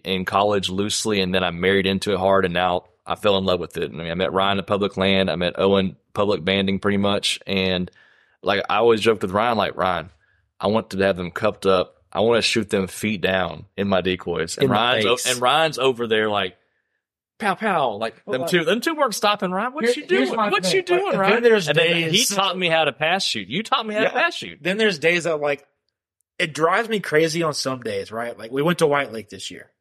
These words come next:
Speaker 3: And White Lake, we should have asked this question ahead of time if they've been decoying or not, 'cause we didn't.
Speaker 1: Right.
Speaker 3: That was the one question that we had for the biologist that we did not question. We did not ask. No bird decoy except for one speck.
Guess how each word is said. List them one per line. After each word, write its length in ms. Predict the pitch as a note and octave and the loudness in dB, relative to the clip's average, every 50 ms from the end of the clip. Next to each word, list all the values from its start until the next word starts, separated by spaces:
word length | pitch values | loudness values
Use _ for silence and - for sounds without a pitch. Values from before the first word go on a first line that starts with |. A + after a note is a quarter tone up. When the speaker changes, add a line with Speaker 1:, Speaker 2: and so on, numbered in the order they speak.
| _ - | _ -12
Speaker 3:
And 120 | C#3+ C#3 C3+ | -8 -2 0
White 220 | D3 D3+ D#3+ C3+ | 2 2 2 0
Lake, 140 | C#3+ D3+ C#3 | -2 -4 -2
we 140 | D3+ D#3+ F3 | -2 -2 0
should 160 | - A#3+ A3 | 2 2 2
have 100 | G3+ F3 | 2 2
asked 220 | D#3+ E3+ E3 - | 0 0 0 -2
this 100 | D#3 C3+ | -4 -4
question 320 | - - D3 C#3 - - C3 | 0 0 0 0 0 0 0
ahead 140 | B2 B2 A#2+ | 0 0 -2
of 60 | A2+ | -2
time 220 | - B2 A#2 A#2 A#2 | -2 -4 -4 -4 -4
if 80 | A2 | -6
they've 140 | - A#2+ A2+ | -6 -6 -6
been 120 | A2 A2 G2+ | -6 -6 -8
decoying 320 | A#2 A2+ - - B2 B2+ | -8 -10 -8 -6 -4 -4
or 60 | B2+ B2+ | -4 -2
not, 200 | C3 C3+ C3+ - | -2 -4 -4 -4
'cause 40 | - A2 | -6 -6
we 60 | G#2 | -2
didn't. 120 | G2+ G2 | 0 0
Speaker 1:
Right. 160 | F#2 F2 E2 - - - - - | 0 -2 -4 -8 -16 -20 -8 -2
Speaker 3:
That 80 | C3+ C#3+ | 0 2
was 160 | D#3 D#3+ C#3 | 2 2 2
the 80 | D3 C3+ | 0 0
one 180 | C#3 D3 D3+ | 2 0 0
question 420 | D3 - D3+ D3 C#3 - - C3+ C3+ | 0 2 2 2 2 0 -2 -2 -4
that 100 | B2 A#2 | -4 -2
we 120 | B2+ B2+ | -2 -2
had 240 | B2 B2+ B2+ B2 - | 0 0 0 0 -2
for 120 | - B2 | -4 -8
the 60 | A2+ | -6
biologist 580 | A2+ A2+ A2+ A2+ A2+ A2+ A2 G#2+ G2+ A2+ G#2 - | -4 -2 -2 0 0 0 -2 -2 -4 -10 -10 -8
that 80 | A#2+ G#2+ | -8 -8
we 80 | A2 | -10
did 120 | G#2 A2 G#2+ | -10 -8 -6
not 220 | A#2 A2 G#2+ - | -6 -6 -6 -8
question. 400 | - - F#2+ E2 - - D#2 D#2 | -10 -12 -12 -12 -14 -16 -16 -16
We 80 | A2 A#2+ | -14 -12
did 60 | A2+ | -10
not 140 | A#2 A2+ G2+ | -8 -8 -8
ask. 280 | F2+ - - - - - _ - - - - - - - - - - - - _ _ _ _ _ _ _ _ _ _ - | -10 -14 -14 -16 -18 -18 _ -20 -20 -20 -20 -20 -20 -20 -20 -20 -20 -20 -20 _ _ _ _ _ _ _ _ _ _ -8
No 480 | C3+ C#3 D3 D#3+ D#3+ F3 F3+ F#3 F3+ | -4 -2 0 0 2 4 4 2 2
bird 340 | D#3+ C#3+ D#3+ D#3 D3+ C#3+ B2 | 2 2 2 4 4 2 2
decoy 340 | A2 C3+ C3 - - C#3 C3+ | 2 0 0 2 2 2 2
except 220 | B2+ - B2+ A#2+ - | 2 0 -4 -8 -8
for 60 | A2 | -8
one 160 | G#2+ A2 G#2 | -8 -8 -10
speck. 420 | - - - G2 F2+ - - - | -10 -8 -8 -8 -8 -8 -14 -20